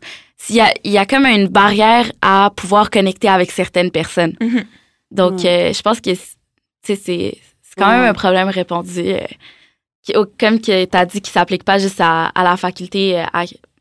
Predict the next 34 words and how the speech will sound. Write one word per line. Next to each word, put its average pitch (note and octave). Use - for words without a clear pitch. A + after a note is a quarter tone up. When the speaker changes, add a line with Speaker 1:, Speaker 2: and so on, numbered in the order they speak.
Speaker 1:
à F#3
l'Université F#3
Laval, F3
Speaker 3:
Mhm. G#3
Speaker 1:
mais F#3
à F3+
peu F#3
près F#3
dans E3+
toutes F#3
les E3+
facultés. E3+
Speaker 2:
OK. G#3+
Puis, G#3
ben, G#3
c'était, G3
je F#3+
voulais G#3
comme G#3+
revenir G3+
un G3
peu A3+
là-dessus, G3
là, D4+
mais G3+
justement, A3
vous G3+
disiez F#3+
que A3
c'était F3+
pas A3+
juste G#3
à F#3+
cause G#3+